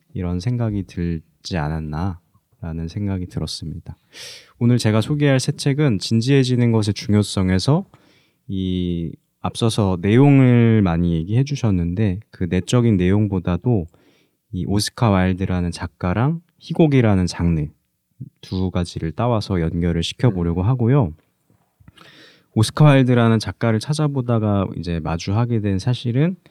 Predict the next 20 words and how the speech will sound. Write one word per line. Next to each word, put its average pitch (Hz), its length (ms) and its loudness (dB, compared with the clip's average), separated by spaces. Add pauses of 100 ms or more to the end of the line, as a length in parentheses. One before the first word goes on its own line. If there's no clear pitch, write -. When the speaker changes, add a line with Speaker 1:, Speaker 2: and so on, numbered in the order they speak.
(480)
Speaker 1:
오스카 107 480 0
와일드 92 520 2
재판이라는 82 1300 -4
사건이었어요. 82 840 -2 (200)
그 80 520 -8
앞서도 95 460 -4
계속 87 280 -2
얘기했듯이 104 640 0
오스카 85 420 -2
와일드가 82 720 -2 (640)
이제 80 200 -6
퀴어였고 151 920 2
동성애라는 95 840 0
성적 131 400 0 (120)
지향으로 98 560 0
인해서 82 600 -2
재판을 95 480 -2
받게 - 340 -4
된 80 300 -4
사건인데 90 800 0